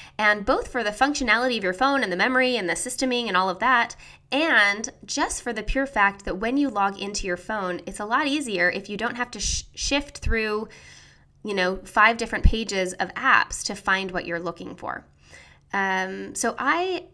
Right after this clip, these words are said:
also, regarding my apps, I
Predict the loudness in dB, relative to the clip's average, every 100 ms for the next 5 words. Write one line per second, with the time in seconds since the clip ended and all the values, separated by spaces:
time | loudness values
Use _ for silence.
0 | -6 -2 -2 0 2 2 0 -6 -2 0
1 | 0 -2 -2 2 0 0 -6 -2 0 0
2 | -2